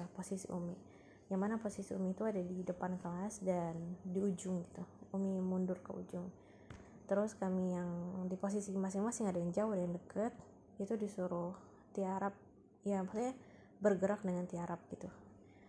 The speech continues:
Terus kami kan heran, ini kenapa tiba-tiba disuruh tiarap? Apalagi, eh, sempit kan ya, karena kan orangnya banyak. Kalau tiarap kan jadi makan tempat banyak gitu. Terus kata Umi, "Ayo tiarap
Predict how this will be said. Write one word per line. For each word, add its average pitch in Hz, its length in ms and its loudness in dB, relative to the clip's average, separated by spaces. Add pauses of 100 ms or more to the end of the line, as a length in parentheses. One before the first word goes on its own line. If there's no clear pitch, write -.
(500)
Terus 214 640 2
kami 208 160 2
kan 247 160 0
heran, 180 400 0 (400)
ini 208 80 2
kenapa 185 320 -2
tiba-tiba 175 480 -2
disuruh 175 400 -6
tiarap? 208 480 2 (480)
Apalagi, 190 800 -2 (1500)
eh, 190 160 0
sempit 240 320 2
kan 175 240 2
ya, 180 240 0
karena 180 240 -2
kan 240 140 -2 (100)
orangnya 214 320 -2
banyak. 180 360 -2 (440)
Kalau 185 160 0
tiarap 190 320 0
kan 240 160 2
jadi 180 320 -2
makan 180 480 -2
tempat 180 240 -6
banyak 196 320 2
gitu. - 160 -8 (800)
Terus - 160 -6
kata 196 240 2
Umi, 196 160 4
"Ayo 254 400 4
tiarap 254 480 6